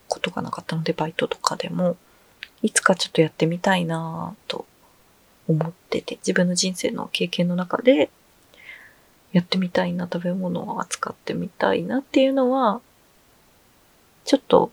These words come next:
思ってたので、で、なんかこう勝手にこう、もう自分シアターを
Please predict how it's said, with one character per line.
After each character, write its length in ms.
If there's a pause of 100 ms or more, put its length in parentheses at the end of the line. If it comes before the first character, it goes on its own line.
(180)
思 180
っ 80
て 140
た 180
の 140
で、 320 (2250)
で、 100
な 120
ん 40
か 100
こ 140
う 20
勝 160
手 200
に 300
こ 560
う、 40
も 120
う 20
自 140
分 200
シ 160
ア 20
タ 200
ー 120
を 300